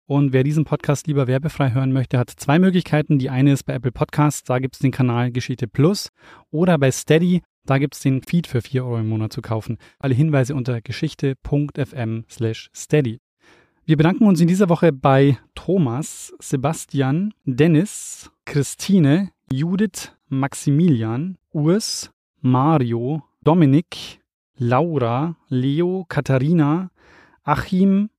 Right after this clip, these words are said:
Lars, Henning, Dirk, Annika, Martin, Steve, Florian, Nicola, Oliver, Christopher, Daniel, Leo, Katharina, Henning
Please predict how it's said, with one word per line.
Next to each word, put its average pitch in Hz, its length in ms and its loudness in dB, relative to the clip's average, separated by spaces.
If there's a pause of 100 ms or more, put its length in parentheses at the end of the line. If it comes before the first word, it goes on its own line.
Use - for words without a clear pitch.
(140)
Lars, 127 640 -2 (100)
Henning, 190 720 0
Dirk, 151 720 -4 (100)
Annika, 156 720 0 (460)
Martin, 185 840 0 (180)
Steve, 190 480 0 (440)
Florian, 180 960 0 (300)
Nicola, 135 720 0 (300)
Oliver, 175 600 2 (240)
Christopher, 180 760 -4 (320)
Daniel, 165 720 2 (500)
Leo, 180 600 -2 (140)
Katharina, 180 840 -2 (420)
Henning 180 580 0